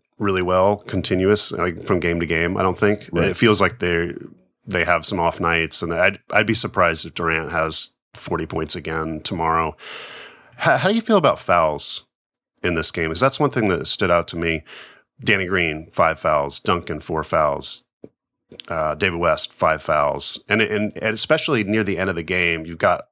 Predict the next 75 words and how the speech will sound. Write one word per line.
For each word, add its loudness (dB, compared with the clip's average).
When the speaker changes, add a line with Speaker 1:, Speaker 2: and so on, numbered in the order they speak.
Speaker 1:
all 4
these 2
players 0
with -8
essentially 0
five 0
<laughs> -14
fouls, 0
and 0
then 0
you -2
still 2
have -2
to -6
guard 2
Durant, -2
who's -2
on -4
fire 0
and -8
is 0
asking 2
for -12
the -8
ball, 0
like, -6
within -4
the -6
last -2
few -4
minutes -2
over -6
and -8
over. -6
Speaker 2:
I 2
mean, 0
to 0
be 6
honest, 4
it -2
didn't 0
really 2
jump -2
out 0
at -4
me 2
during 0
the -4
game. -6
Like, 4
Speaker 1:
Mm-hmm. 0
Speaker 2:
I, 0
I 0
didn't, -2
it 0
didn't, 0
like, -2
usually, 6
and 4
I'm 4
usually 4
pretty, 0
like, -2
I'll 2
notice 0
if -8
I -4
feel -2
like -4
one -2
team's -2
getting -2
a -6
bad -6
whistle. -6